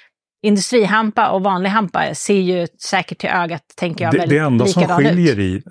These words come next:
Speaker 2: skiljer mellan industrihampa och, eh, vanlig hampa eller cannabis, det är ju te-, graden av T H C.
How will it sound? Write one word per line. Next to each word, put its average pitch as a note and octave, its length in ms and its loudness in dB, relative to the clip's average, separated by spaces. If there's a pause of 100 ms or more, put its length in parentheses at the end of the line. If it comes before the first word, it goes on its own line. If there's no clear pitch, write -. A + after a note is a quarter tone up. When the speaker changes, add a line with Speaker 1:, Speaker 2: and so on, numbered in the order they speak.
(120)
Speaker 2:
skiljer B2+ 540 2
mellan G#2 300 2
industrihampa G2+ 920 0
och, F2+ 240 -8 (380)
eh, G2 280 -4 (200)
vanlig G2+ 240 2
hampa F#2+ 240 0
eller F2+ 120 0
cannabis, F#2 640 -2 (680)
det C3 100 4
är A2 180 6
ju G2 300 2
te-, G#2 300 0
graden G#2 400 0
av F#2+ 80 -2
T G2 140 0
H F#2+ 120 2
C. G2 220 0